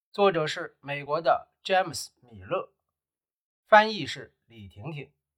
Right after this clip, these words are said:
首先，我们来阅读前言。前言：那些转向哲学的人当中，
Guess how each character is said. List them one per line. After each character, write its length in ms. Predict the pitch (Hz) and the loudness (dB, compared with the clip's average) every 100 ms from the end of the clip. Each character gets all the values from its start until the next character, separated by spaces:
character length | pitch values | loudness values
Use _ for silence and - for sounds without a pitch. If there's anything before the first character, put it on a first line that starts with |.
| _ _ _ | _ _ _
首 200 | 123 123 | -16 -8
先， 380 | 175 185 190 - _ | -2 -2 -4 -16 _
我 100 | 107 | -14
们 180 | 120 127 | -10 -4
来 160 | 117 | -4
阅 220 | 139 131 | -6 -14
读 180 | 107 110 | -14 -16
前 340 | - 95 98 107 | -16 -16 -18 -14
言。 320 | 80 90 143 _ _ _ _ _ _ _ _ _ _ _ _ _ _ _ _ _ _ - | -14 -14 -20 _ _ _ _ _ _ _ _ _ _ _ _ _ _ _ _ _ _ -10
前 260 | 127 151 | -6 -4
言： 300 | 151 107 151 _ _ _ _ _ _ _ _ _ _ _ _ | -4 -8 -10 _ _ _ _ _ _ _ _ _ _ _ _
那 140 | 254 220 | 6 6
些 240 | 233 226 | 6 -2
转 180 | 180 123 | -2 -4
向 220 | 185 156 | -6 -6
哲 180 | - 156 | -6 -12
学 140 | 165 | -12
的 80 | 127 | -12
人 180 | 90 87 | -14 -10
当 220 | 104 104 | -10 -10
中， 240 | 113 113 | -16 -20